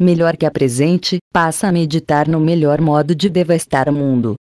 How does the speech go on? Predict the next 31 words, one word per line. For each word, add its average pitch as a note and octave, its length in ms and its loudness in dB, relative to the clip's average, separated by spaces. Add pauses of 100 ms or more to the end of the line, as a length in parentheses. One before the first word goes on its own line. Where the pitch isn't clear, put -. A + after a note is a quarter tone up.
(400)
Sua D#3 220 -2
primeira D3 460 2
opção F#3+ 400 -2
era E3+ 120 0
o D3+ 40 0
raio. C#3 380 -2 (280)
Porém, E3 400 2 (160)
temendo D3+ 460 2
uma D#3 180 0
profecia F#3+ 720 -2 (100)
que - 60 -2
anunciava D#3+ 680 0
que D3+ 140 -2
o D#3+ 40 -2
fogo G#3 460 0
subiria D#3+ 420 0
ao E3 80 2
Olimpo, D#3+ 540 2 (160)
preferiu F3 540 0
usar F3 360 0
do D3+ 80 0
elemento C#3+ 560 2
contrário. A#2+ 720 -2 (800)
Prendendo D#3 560 0
os D3 160 -2
ventos D#3 380 0
secos F#3+ 480 -2
e E3+ 60 -4
soltando G#3 540 0
os F#3+ 140 -4
chuvosos, C#3+ 760 0